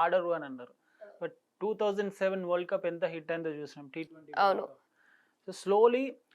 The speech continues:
Speaker 1: ఎందుకంటే ఇప్పుడు ఏమైందంటే వరల్డ్ కూడా చాలా ఫాస్ట్గా మూవ్ అవుతుంది,
Speaker 2: అవును.
Speaker 1: పబ్లిక్ కూడా ఎక్కువ టైమ్ లేదు. మీకు లేదు, నాకు లేదు, మన కెమెరామెన్‌కి లేదు, ఎవరికీ లేదు.
Speaker 2: ఎవరికి లేదు.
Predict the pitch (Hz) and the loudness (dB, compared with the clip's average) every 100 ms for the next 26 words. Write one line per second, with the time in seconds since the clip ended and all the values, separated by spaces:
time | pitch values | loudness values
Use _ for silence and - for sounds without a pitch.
0 | _ - 180 214 226 208 202 202 214 208 | _ -4 0 2 0 0 0 0 -2 -6
1 | 202 202 233 233 - _ _ _ _ _ | -4 -2 -2 -4 -10 _ _ _ _ _
2 | - 185 139 190 226 214 226 233 240 - | -12 -8 0 2 2 2 0 0 -4 -10
3 | - - 170 214 - - 170 185 - 196 | -16 -6 -2 -2 -2 -4 -2 -4 -6 -6
4 | 165 151 143 139 - - _ - - 175 | -6 -10 -12 -16 -20 -20 _ -20 -8 -4
5 | 170 214 208 208 214 220 165 - 196 190 | -2 -2 -2 -2 -2 -4 -10 -8 -8 -4
6 | 151 170 151 131 - _ - 165 185 190 | -4 -4 -6 -10 -12 _ -14 -10 -6 -4
7 | 202 202 208 190 160 170 185 190 185 196 | 0 0 0 0 -2 -2 -2 -2 -2 -4
8 | 208 - 160 160 160 160 170 180 185 175 | -6 -12 -10 -8 -4 -4 -4 -6 -6 -4
9 | 185 196 165 180 214 202 202 220 196 - | -2 0 2 2 2 0 0 2 2 0
10 | - - | -2 -4